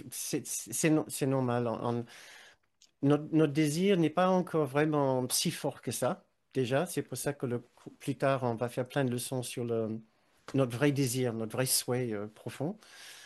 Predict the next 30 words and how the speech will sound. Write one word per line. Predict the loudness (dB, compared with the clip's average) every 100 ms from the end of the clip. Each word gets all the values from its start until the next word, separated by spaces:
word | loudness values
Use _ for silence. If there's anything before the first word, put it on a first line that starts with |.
| -20 -20 -10
Euh, | -6 -4 -4 -4 -6 -8 -12 -2
notre | -2 0
désir | 0 2 2
n'est | 2
pas | 2 2
encore | 2 0 0 0
vraiment, | 0 0 0 -2 -14 -20 -18 -16 -16
euh, | -14 -14 -14 -10
assez, | -2 0 0 -2
assez, | 0 0 0 0 0 -2
assez | -4 -2 -2
grand | 0 2 2
pour | 0 0
nous | 0 -6 _
porter | -6 -6 -4 -6 -4
peut-être | -4 -6 -6
plus, | -4 -4 -2
euh, | -6
plus | -8 -4
loin. | -2 -2 -2 -6 -20 -20 -20 -20
Parce | -18 -4
qu'il | -2
faut, | 0 0 0 -2 _ _ _ _ _ _
il | -10
faut | -8
presque | -4 -2 0 -2
vou-, | -2 -4 -10 -14 -8
vouloir, | -4 0 2 4 6 6 4 2
euh, | 0 -2 -8 _ _ _ _ _ _ _ _ _ _ _ _ _ _ _ _ _ 4
ne, | 4